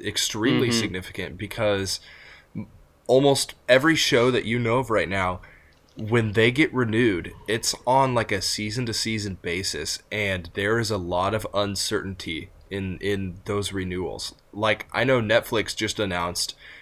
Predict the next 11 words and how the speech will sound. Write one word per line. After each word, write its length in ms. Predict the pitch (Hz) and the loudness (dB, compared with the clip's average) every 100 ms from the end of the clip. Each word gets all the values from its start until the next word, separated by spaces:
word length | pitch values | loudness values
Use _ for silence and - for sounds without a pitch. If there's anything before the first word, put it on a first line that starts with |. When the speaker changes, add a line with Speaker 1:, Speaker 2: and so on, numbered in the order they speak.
| - 104 | -10 -4
Speaker 1:
that 160 | 101 | 0
they 120 | 104 | 2
canceled, 680 | 110 123 107 - 98 87 87 - - - - - - - | 0 -2 -2 -2 -2 -2 -4 -14 -20 -20 -20 -20 -20 -4
um, 560 | 101 101 90 80 73 - - | 0 2 2 0 -6 -14 -8
I, 220 | - 131 127 | -4 -4 -4
I 100 | - | -8
can't 200 | - 135 | -4 -2
even 80 | 107 | -2
remember 280 | 107 101 101 | -2 -2 -2
how 140 | 107 | -2
many 280 | 104 95 | -4 -6